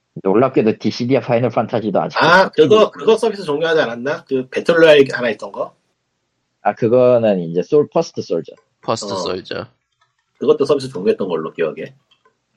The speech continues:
Speaker 3: 그거는 진짜 순식간에 전-, 종료했죠.
Speaker 1: 모바일 게임을, 아니, 그 배틀로얄을 편승을 늦게 해가지고.
Speaker 2: 근데 까놓고 말해서 스퀘어닉스가 가짜 게임을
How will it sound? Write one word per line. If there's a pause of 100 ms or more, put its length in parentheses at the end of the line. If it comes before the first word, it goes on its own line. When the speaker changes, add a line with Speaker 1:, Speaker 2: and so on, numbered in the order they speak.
(140)
Speaker 3:
그거는
진짜
순식간에
전-, (200)
종료했죠. (760)
Speaker 1:
모바일
게임을,
아니,
그
배틀로얄을 (360)
편승을
늦게
해가지고. (880)
Speaker 2:
근데
까놓고
말해서 (640)
스퀘어닉스가
가짜
게임을